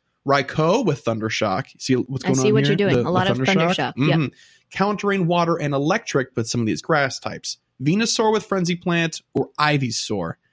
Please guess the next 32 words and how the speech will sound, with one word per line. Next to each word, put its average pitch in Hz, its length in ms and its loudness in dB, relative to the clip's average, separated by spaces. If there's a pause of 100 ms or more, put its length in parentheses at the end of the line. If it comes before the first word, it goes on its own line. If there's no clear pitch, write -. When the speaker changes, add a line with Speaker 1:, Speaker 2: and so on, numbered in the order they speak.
(160)
Speaker 1:
And 202 120 0
on 277 160 2
this 208 220 -2
list, 202 240 0
it 151 120 -4
has 220 220 -2
it - 120 -8 (180)
with 135 220 -2
Vine 123 320 2
Whip 190 120 0
as 202 140 0
its, 208 220 -6
you 202 100 -2
know, 202 240 -2 (120)
quick - 240 -4
move, 220 280 0
but - 180 -2 (500)
I 139 120 4
personally 113 500 -2
love 101 220 0
Razor 78 280 -2
Leaf. 65 420 -12 (160)
And 160 200 2
given 165 300 2
that 139 120 2
I 135 100 2
have 127 280 2
that 113 240 0
fifteen 127 520 0
hundred 120 420 0
even 120 320 0
Ivysaur 113 680 0